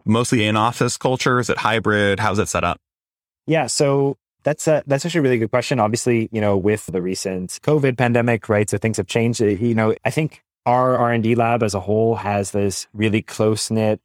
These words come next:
Speaker 2: small vibe, and that's what's really nice about it. Uh, so right now, it's, it's hybrid, work from home, uh, or go into the office. You kinda have the option for both. Um, so currently, I'm working from home,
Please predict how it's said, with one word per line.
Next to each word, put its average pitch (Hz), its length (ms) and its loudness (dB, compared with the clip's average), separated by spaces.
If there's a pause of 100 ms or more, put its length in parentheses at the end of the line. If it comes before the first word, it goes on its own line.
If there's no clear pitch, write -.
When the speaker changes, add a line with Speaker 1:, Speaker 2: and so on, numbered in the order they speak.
Speaker 2:
small 110 680 2
vibe, 110 600 0
and 110 100 0
that's 107 140 -2
what's 113 180 -2
really 107 160 2
nice 107 260 0
about 120 240 0
it. 143 160 -2 (180)
Uh, 104 420 2
so 104 520 -2 (220)
right 127 220 0
now, 117 340 2
it's, 107 300 -4
it's 110 180 -2
hybrid, 107 460 0
work 101 160 0
from 101 160 -2
home, 95 600 2
uh, 90 840 0
or 92 560 2 (140)
go 95 140 2
into 92 140 -2
the 98 100 2
office. 90 420 0
You 92 60 -10
kinda 95 160 -2
have 90 100 0
the 98 80 2
option 87 340 2
for 92 120 -2
both. 87 340 -2 (220)
Um, 80 320 -4
so - 120 -6
currently, 92 260 -2
I'm 90 220 -2
working 90 220 -6
from 95 140 -2
home, 95 220 0